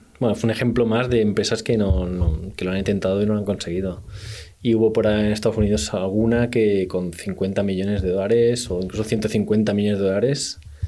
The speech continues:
de capital y que tampoco lo consiguió. Querían dominar el search,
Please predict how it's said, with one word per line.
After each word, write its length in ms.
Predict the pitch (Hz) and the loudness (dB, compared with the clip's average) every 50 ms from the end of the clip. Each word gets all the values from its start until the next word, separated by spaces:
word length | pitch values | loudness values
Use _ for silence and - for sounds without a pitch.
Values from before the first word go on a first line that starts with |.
| - - - | -8 -8 -6
de 80 | - 202 | -4 -2
capital 580 | - 107 214 220 190 - - 196 202 208 107 107 | -2 -2 -2 -2 -2 -2 -2 0 2 2 2 2
y 40 | - | 2
que 100 | - - | 0 -2
tampoco 320 | 190 180 - - 101 202 | -2 -4 -2 -2 -2 0
lo 40 | 196 | 0
consiguió. 520 | 202 202 - - 101 98 104 98 104 - - - - - - - - | 0 -2 -2 -2 0 0 0 0 -2 -6 -8 -8 -8 -12 -14 -14 -6
Querían 320 | - 120 110 113 117 117 | -6 -2 2 2 2 4
dominar 540 | 117 117 113 117 117 113 113 117 117 117 113 | 4 2 4 2 2 2 2 2 2 2 4
el 580 | 107 104 104 101 98 95 95 95 95 92 92 90 92 | 4 4 4 2 2 0 0 0 2 2 2 2 2
search, 480 | - - 117 120 120 - - - - | 0 2 0 0 -2 -2 -4 -4 -6